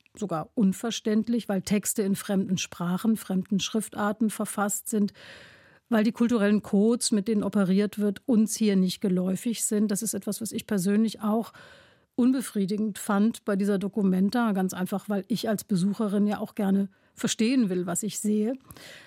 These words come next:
Aber da ist die Documenta meines Erachtens auch in ihrer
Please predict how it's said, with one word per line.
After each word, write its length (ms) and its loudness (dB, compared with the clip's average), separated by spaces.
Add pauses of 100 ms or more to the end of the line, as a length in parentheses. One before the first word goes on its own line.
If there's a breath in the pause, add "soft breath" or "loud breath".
(260 loud breath)
Aber 160 0
da 100 0
ist 100 -4
die 40 -2
Documenta 460 2
meines 300 2
Erachtens 360 -4
auch 140 -4
in 80 0
ihrer 240 0